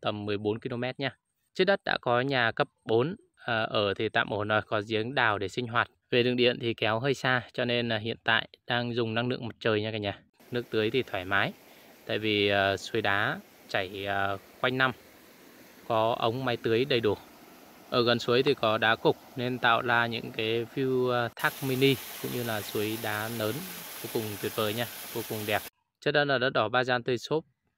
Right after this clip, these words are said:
và có khoảng gần một ha, à, gần đường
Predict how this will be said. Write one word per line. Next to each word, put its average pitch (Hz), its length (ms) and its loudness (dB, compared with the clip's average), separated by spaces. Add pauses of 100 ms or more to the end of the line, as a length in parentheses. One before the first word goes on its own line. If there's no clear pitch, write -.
(220)
và 113 200 2
có 107 520 0
khoảng 101 280 0
gần 110 280 0
một 107 220 -4
ha, 120 240 2 (380)
à, 107 380 -2
gần 110 340 -2
đường 117 240 4